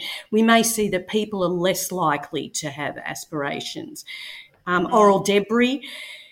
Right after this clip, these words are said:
Speaker 1: people's mouths, it's one thing to have food and drink go down the wrong way, but it, it's also debris that's sitting in the mouth and on the teeth that hasn't been cleared away, and that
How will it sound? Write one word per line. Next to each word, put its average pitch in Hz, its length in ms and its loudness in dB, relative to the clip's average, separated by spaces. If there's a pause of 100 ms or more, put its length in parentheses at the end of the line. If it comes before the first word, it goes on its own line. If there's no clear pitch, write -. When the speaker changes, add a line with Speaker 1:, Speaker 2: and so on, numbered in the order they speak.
(460)
Speaker 1:
people's 240 380 2
mouths, 220 560 4
it's 220 240 -4
one 233 260 4
thing 214 240 4
to 196 260 -2
have 185 220 -2
food 208 440 0
and 185 120 0
drink 196 300 -2
go 202 160 2
down 180 260 0
the 175 80 2
wrong 180 300 2
way, 170 260 0 (420)
but 240 120 4
it, 233 180 0
it's 254 240 -2
also 262 400 0
debris 208 420 2
that's 175 300 -2
sitting 240 240 4
in 185 200 2
the 175 120 2
mouth 180 380 2
and 190 100 0
on 175 160 0
the 170 80 -4 (140)
teeth 214 240 -2
that 175 100 -8
hasn't 185 320 -4
been 170 260 0
cleared 190 360 -4
away, 180 520 -2 (400)
and 202 300 2
that 226 340 0